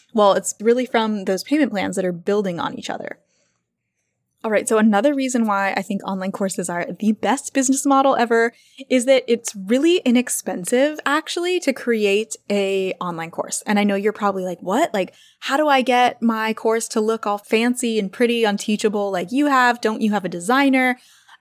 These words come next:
I have, up until, I think, two months ago, I've never hired a graphic designer. So everything you see related to my online courses on Teachable,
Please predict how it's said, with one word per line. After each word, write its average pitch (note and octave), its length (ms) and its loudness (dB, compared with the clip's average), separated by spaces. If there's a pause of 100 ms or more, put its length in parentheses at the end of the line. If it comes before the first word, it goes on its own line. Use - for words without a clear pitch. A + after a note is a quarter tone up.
(160)
I E4 560 2 (240)
have, A#3+ 400 0 (320)
up A3 160 0
until, C4+ 640 2
I F#3 80 -10
think, G#3 320 -6 (120)
two A3 200 -2
months F#3+ 260 -2
ago, C4+ 320 -2
I've G#3+ 180 0
never G3+ 460 0
hired G3 380 -2
a - 20 -10
graphic F3 400 -4
designer. D#3+ 400 -8
So - 180 -4
everything F#4 360 0
you F4+ 100 0
see B3+ 180 -2
related G3+ 440 2
to - 80 -4
my G3 120 0
online F3+ 300 -6
courses E3+ 420 -4
on F3+ 140 -4
Teachable, G#3+ 580 -2